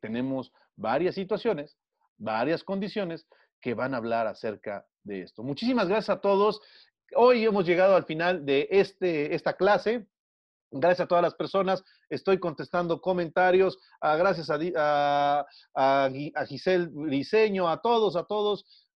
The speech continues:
Preguntas, preguntas. Estamos, este, ¿puedo hablarnos de la relación entre el trauma,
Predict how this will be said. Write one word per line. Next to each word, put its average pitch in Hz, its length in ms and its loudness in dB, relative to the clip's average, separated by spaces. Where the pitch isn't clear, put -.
Preguntas, 202 640 2
preguntas. 202 580 0
Estamos, 214 360 -4
este, 180 300 -4
¿puedo 226 160 0
hablarnos 220 240 -4
de 175 60 -2
la 151 120 -2
relación 151 320 -4
entre 175 160 -6
el 147 100 -8
trauma, 190 420 -2